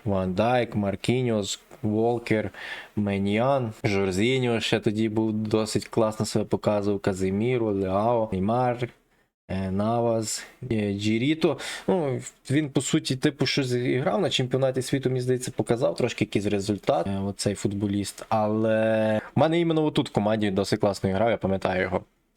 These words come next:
Калюлю і Кондопія. Кондопія також досить класно довго, бо тому що це іменно золотий склад, це я вже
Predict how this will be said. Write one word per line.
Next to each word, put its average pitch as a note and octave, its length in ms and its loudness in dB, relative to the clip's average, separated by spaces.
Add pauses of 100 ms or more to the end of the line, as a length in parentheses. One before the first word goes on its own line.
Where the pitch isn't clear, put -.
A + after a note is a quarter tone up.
(120)
Калюлю A2 560 0 (500)
і B2+ 60 -2
Кондопія. G#2+ 460 0
Кондопія B2+ 380 2
також G2+ 340 0
досить G2 340 0
класно G2+ 340 0
довго, G2 300 0
бо G2+ 120 0
тому A#2+ 180 -2
що A#2+ 120 0
це B2+ 200 2
іменно C3 220 0
золотий A#2+ 340 0
склад, D3 320 2
це A#2+ 120 2
я A2+ 80 2
вже G#2+ 240 2